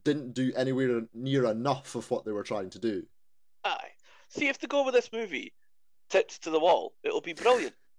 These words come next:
Speaker 1: <laughs> Tits to the wall.
Speaker 2: Tits to the wall.
Speaker 1: <laughs> Wow. Um, so it's the same director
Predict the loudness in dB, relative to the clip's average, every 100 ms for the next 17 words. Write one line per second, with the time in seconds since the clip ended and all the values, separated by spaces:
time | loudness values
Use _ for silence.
0 | -20 _ -20 -12 -4 -2 -2 -2 -2 0
1 | 2 0 0 0 -2 -4 -8 -10 -20 -20
2 | -20 -2 -2 -2 -4 -2 0 0 0 -2
3 | -4 -8 -12 -14 -16 -20 -16 -4 -2 0
4 | 0 -2 2 8 10 10 6 0 -8 -4
5 | 4 8 8 8 4 2 8 10 10 8
6 | 8 8 4 4